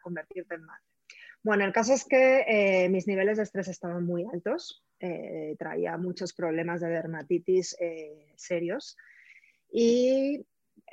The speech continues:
me, me empiezan a aconsejar que me meta en, en clases de yoga. Yo empiezo a través del taekwondo, eh, a través de un arte marcial, a meterme en temas de, del cuerpo, ¿no?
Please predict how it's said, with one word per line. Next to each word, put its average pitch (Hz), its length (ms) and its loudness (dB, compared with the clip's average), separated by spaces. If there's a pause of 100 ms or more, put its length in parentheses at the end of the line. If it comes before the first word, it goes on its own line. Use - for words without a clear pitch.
(100)
me, 180 380 -2
me 180 160 0
empiezan 180 380 -4
a 180 40 -4
aconsejar 180 560 -8
que 175 100 -4
me 170 120 -10
meta 165 680 -6
en, 165 400 -8
en 170 120 -8
clases 170 380 -6
de 165 140 -12
yoga. - 380 -8 (100)
Yo 190 120 -4
empiezo 202 320 2
a 226 60 0
través 180 280 0
del 185 160 0
taekwondo, 220 680 2 (220)
eh, 170 200 -6
a 156 100 -8
través 160 240 -4
de 180 60 -6
un 170 80 -4
arte 180 200 -6
marcial, 196 540 -6 (500)
a 208 100 -2
meterme 185 440 -2
en 175 80 -6
temas 180 340 -2
de, 160 460 -6 (300)
del 185 560 -2
cuerpo, - 480 -4
¿no? 294 240 -8